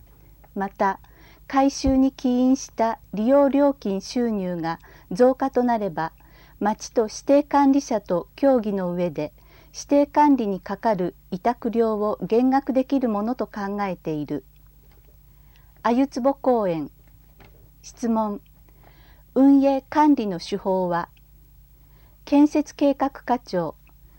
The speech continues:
鮎壺公園の整備や下戸狩駅周辺の活性化に向けて、国の補助を受け、官民連携による基盤整備を推進することを目的に調査を実施している。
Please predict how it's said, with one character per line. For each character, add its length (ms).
鮎 240
壺 260
公 300
園 180
の 80
整 300
備 180
や 180
下 320
戸 120
狩 280
駅 240
周 240
辺 220
の 160
活 240
性 220
化 140
に 140
向 120
け 160
て、 300
国 240
の 120
補 160
助 140
を 220
受 180
け、 240
官 280
民 240
連 260
携 200
に 160
よ 160
る 220
基 120
盤 260
整 240
備 200
を 60
推 280
進 240
す 160
る 80
こ 180
と 200
を 40
目 220
的 320
に 220
調 240
査 220
を 60
実 180
施 220
し 120
て 160
い 120
る。 220